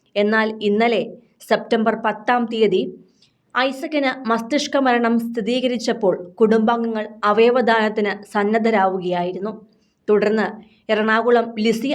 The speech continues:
ആശുപത്രിയിൽ ചികിത്സയിൽ കഴിയുന്ന ഒരു ഇരുപത്തിയെട്ടുകാരനാണ് ഐസക്കിൻ്റെ ഹൃദയം നൽകുവാൻ തീരുമാനിച്ചത്. ഐസക്കിൻ്റെ ഹൃദയം ഉൾപ്പെടെയുള്ള ആറ് അവയവങ്ങളാണ് ദാനം ചെയ്തത്. ഒരു വൃക്ക തിരുവനന്തപുരം സർക്കാർ മെഡിക്കൽ കോളേജിലേക്കും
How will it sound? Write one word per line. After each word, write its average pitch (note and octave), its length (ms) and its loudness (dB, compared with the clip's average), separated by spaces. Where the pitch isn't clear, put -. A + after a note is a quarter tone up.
ആശുപത്രിയിൽ A3+ 560 0
ചികിത്സയിൽ A3+ 580 2
കഴിയുന്ന G#3+ 380 2
ഒരു G#3 140 0
ഇരുപത്തിയെട്ടുകാരനാണ് A3 1120 0
ഐസക്കിൻ്റെ A3+ 460 -4
ഹൃദയം A3 380 2
നൽകുവാൻ G3+ 480 2
തീരുമാനിച്ചത്. G3+ 720 0
ഐസക്കിൻ്റെ C#4+ 440 0
ഹൃദയം B3 420 2
ഉൾപ്പെടെയുള്ള B3 520 0
ആറ് C4 200 2
അവയവങ്ങളാണ് A3+ 760 2
ദാനം G#3 320 -2
ചെയ്തത്. F#3+ 320 0
ഒരു A3+ 180 2
വൃക്ക A3 280 0
തിരുവനന്തപുരം A3+ 600 2
സർക്കാർ A#3+ 340 0
മെഡിക്കൽ G#3+ 360 0
കോളേജിലേക്കും G#3+ 680 0